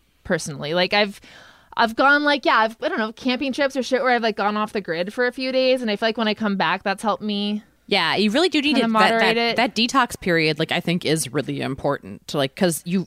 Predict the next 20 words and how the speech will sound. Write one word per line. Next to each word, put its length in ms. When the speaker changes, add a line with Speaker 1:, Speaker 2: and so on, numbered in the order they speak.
Speaker 2:
it, 220
you, 320
it's 180
really 300
hard 300
at 120
first, 400
but 100
by 80
the 140
end 120
of 60
that 180
two 140
or 80
three 240
days, 420
it 100
is, 240
like, 300